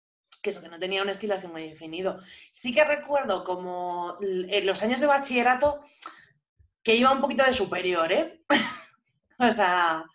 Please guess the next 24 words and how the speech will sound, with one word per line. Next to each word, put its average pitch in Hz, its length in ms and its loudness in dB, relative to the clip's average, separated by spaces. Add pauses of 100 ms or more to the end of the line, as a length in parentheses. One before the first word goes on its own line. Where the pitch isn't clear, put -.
(480)
eh, 190 380 4
con, 185 600 4
so-, 196 320 0 (220)
eh, 185 800 0
con 190 160 2
la 180 80 2
gente 202 240 0
de 226 80 4
mi 190 140 -4
clase, 160 260 -4
sobre 151 260 -8
todo. 151 360 -10
Yo 202 160 -2
me 214 80 -4
sentía 226 420 2
como 180 440 -4 (380)
que 196 120 -4
yo 196 80 2
ya 226 100 4
estaba 220 300 2
en 190 80 -6
otra 156 280 -4
onda. 156 320 -14 (600)
Porque 208 320 -2